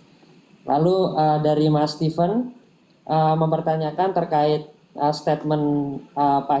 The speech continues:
Hidayat Nur Wahid yang dicantumkan dalam latar belakang pengurangan bantuan anak yatim itu di mana, dan jika dibilang sepihak itu sepihaknya seperti apa? Mun-, eh, penjelasan lebih lanjut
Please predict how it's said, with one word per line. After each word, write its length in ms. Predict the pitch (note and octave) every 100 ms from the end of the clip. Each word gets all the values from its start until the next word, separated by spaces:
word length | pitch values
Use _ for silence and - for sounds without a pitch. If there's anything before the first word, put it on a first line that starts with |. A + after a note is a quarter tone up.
| C#3+
Hidayat 320 | C#3+ C#3 C#3+
Nur 160 | D3 C#3+
Wahid 400 | B2+ C#3 D#3+ -
yang 240 | C#3+ C#3
dicantumkan 1120 | C3+ C3 C3 C3 - - _ D3 C#3+ C#3+ C#3
dalam 240 | C#3+ C#3 C#3
latar 320 | C#3 C#3 C#3
belakang 560 | C3 B2 D#3 F3 E3+ - - - _
pengurangan 640 | - D#3+ D#3+ D3+ D#3 D#3 D3+
bantuan 320 | D3 D3 D3+
anak 240 | D3 D3+
yatim 320 | D3+ C#3+ C#3+ D3+
itu 480 | D3 F#3 G3 F3 - -
di 160 | C#3+ C#3+
mana, 480 | D3 D#3 B2+ B2 -
dan 400 | C#3 C#3+ C3+ B2+ - _ _ _ _
jika 240 | D3 D#3+
dibilang 400 | D#3 D3 D3 D3
sepihak 560 | D3+ E3 D#3 C#3+ D3 D3
itu 140 | C#3+ F3
sepihaknya 560 | E3 D3 C#3 C3+ D#3+
seperti 400 | D#3 D3+ C3 C3
apa? 400 | B2+ C#3 B2+ B2 - -
Mun-, 320 | B2+ C#3 C3+ -
eh, 340 | C#3+ C#3+ C#3 - - - - -
penjelasan 480 | D3 C#3 C3+ D3+
lebih 160 | C#3+ C#3+
lanjut 320 | C#3 C3+ C#3